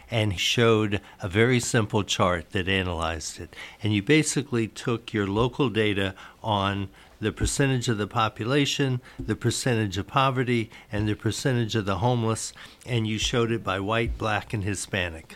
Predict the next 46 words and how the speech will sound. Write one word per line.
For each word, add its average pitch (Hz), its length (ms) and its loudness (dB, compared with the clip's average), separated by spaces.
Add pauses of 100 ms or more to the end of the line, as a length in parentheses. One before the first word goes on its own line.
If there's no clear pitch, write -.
A 98 80 -8
very 151 340 0
simple 98 400 -4
chart. 85 360 -6 (680)
And 113 460 0 (200)
it 131 120 2
was 120 300 2
astonishing. 123 920 2 (300)
And 113 200 0
when 117 160 2
I 110 120 4
looked 123 320 2
at 113 100 2
our 110 260 4
Westchester 110 760 0
data, 98 420 0 (240)
which 120 220 2
I 117 140 6
had 107 280 2
collected 113 640 2
and 107 180 0
I 107 80 2
didn't 120 220 2
know 104 160 2
how 110 100 4
to 101 140 0
present, 110 520 0 (280)
and 120 180 2
I 120 80 4
didn't 139 260 2
know 127 140 6
what 123 240 2
to 117 100 -6
do 135 200 0
with 135 180 -2
it, 98 160 -4 (580)
and 123 200 4
I 110 60 2
still 180 280 4
don't 131 220 4
know 104 100 4
what 101 220 -2
to - 100 -12
do 95 200 2
with 92 200 -2
it, 98 160 -2